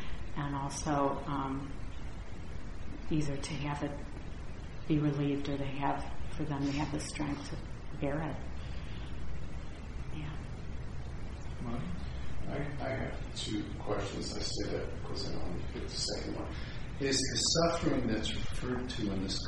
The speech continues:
Speaker 3: context, I get the sense that it's somewhat different than the existential suffering in the Noble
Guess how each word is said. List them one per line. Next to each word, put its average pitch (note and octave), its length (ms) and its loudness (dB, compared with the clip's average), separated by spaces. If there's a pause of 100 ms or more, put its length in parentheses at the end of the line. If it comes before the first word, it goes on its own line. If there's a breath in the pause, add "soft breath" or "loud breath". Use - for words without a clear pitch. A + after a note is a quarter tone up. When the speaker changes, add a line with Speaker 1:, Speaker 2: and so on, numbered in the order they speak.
Speaker 3:
context, - 480 -2
I - 20 0
get - 220 -2
the - 60 2
sense - 500 0
that G2+ 160 0
it's - 280 0
somewhat G#2+ 340 2
different - 440 0
than - 260 -4
the - 80 -2
existential A#2 760 -2
suffering - 540 0
in G2+ 100 0
the F#2+ 220 -2
Noble G2 140 0